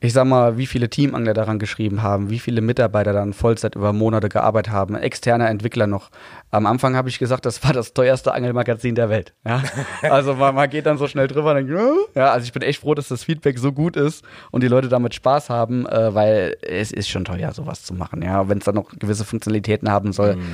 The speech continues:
Speaker 1: wenn's mobil gut, äh, einsehbar sein soll, wenn man auch wirklich Wert auf gute Fotos legt. Äh,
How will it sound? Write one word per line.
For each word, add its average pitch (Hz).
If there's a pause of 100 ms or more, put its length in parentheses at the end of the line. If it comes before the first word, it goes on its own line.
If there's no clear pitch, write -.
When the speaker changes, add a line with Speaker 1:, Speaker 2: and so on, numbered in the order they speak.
(140)
Speaker 1:
wenn's 110
mobil 110
gut, 107
äh, 104 (520)
einsehbar 104
sein 101
soll, 104
wenn 104
man 104
auch 104
wirklich 110
Wert 107
auf 107
gute 107
Fotos 107
legt. 101 (840)
Äh, -